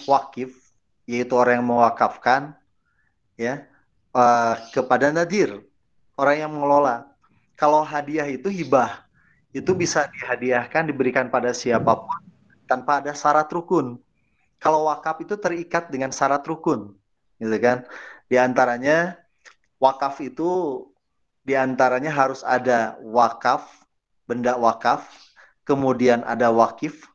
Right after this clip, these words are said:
yang mewakafkan, kemudian nazir yang mengelola wakaf, dan saksi. Bahkan di dalam kompilasi hukum Islam, buku tiga kalau tak salah, bab satu, pasal dua ratus lima belas itu, eh, ada beberapa ketentuan,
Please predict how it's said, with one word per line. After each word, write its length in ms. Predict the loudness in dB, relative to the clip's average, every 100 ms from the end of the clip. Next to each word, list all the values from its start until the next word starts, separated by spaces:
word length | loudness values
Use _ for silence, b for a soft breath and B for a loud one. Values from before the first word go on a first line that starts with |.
| -6
yang 240 | 0 2
mewakafkan, 800 | 4 4 4 -4 -4 -4 -4 -4
kemudian 560 | -4 -2 0 2 2 2
nazir 400 | -2 2 0 2
yang 260 | 2 2
mengelola 480 | 2 2 4 6 4 2
wakaf, 320 | 0 -4 -6 b b b -2
dan 160 | -2
saksi. 720 | -2 -6 -6 -6 -6 -6 -8 _ _ _ _ _ _ _ -2
Bahkan 340 | -2 -2 -6
di 80 | -4
dalam 460 | 0 4 4 0 -2
kompilasi 540 | -4 0 -2 -2 -4
hukum 260 | -4 -4 -4
Islam, 560 | -6 0 0 0 -4 -14 _ b b b b
buku 300 | -2 0 0
tiga 380 | 0 2 2 2
kalau 300 | 0 0 0
tak 180 | -2 -4
salah, 400 | -2 2 2 0
bab 240 | 0 -2
satu, 720 | 0 0 2 4 4 4 0 -10 _
pasal 460 | -2 0 0 0 0
dua 180 | 0 0
ratus 320 | 0 -4 -8
lima 160 | -6
belas 320 | -4 2 0 0
itu, 480 | 0 4 4 4 -2 b b b b b -8
eh, 340 | 2 4 4 2 -2
ada 320 | -2 2 0
beberapa 480 | 0 0 0 2 -2
ketentuan, 640 | -4 -8 0 2 2 -4